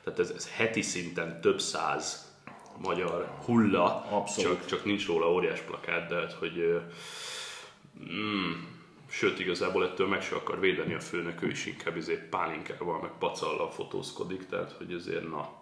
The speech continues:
Speaker 1: Ah, egy pillanat
Speaker 2: Az nem a
Speaker 1: elkanyarodtunk.
Speaker 2: főnök, az nem a főnök, az a főnök jobb keze.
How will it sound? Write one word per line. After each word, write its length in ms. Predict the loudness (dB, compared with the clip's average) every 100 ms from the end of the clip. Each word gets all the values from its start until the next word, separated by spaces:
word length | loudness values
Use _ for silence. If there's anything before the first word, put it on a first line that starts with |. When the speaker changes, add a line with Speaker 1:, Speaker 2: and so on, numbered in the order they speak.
| -20 -20 -16 -14 -14 -16 -20 -20 -12 8
Speaker 1:
Ah, 300 | 12 12 12
egy 140 | 12 10
pillanat 260 | 12 12
Speaker 2:
Az 80 | 12
nem 100 | 12
a 40 |
Speaker 1:
elkanyarodtunk. 420 | 12 12 12 12 12
Speaker 2:
főnök, 160 | 10
az 80 | 10
nem 180 | 10 10
a 40 | 8
főnök, 400 | 8 8 8 4
az 100 | 2
a 60 |
főnök 360 | 4 6 6 6
jobb 180 | 6 6
keze. 600 | 2 2 -2 -2 -8